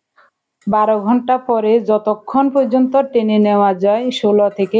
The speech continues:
আঠারো ঘন্টা, বিশ ঘন্টা বা তেইশ ঘন্টা পর্যন্ত যদি আমরা না খেয়ে থাকতে পারি,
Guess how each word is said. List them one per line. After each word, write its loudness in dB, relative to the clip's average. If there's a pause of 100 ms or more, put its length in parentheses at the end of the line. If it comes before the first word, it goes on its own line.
আঠারো 0
ঘন্টা, -2
বিশ 0 (100)
ঘন্টা 0
বা -2
তেইশ 0 (100)
ঘন্টা 0
পর্যন্ত -2
যদি 0 (520)
আমরা 0
না -2
খেয়ে 0
থাকতে -4
পারি, -2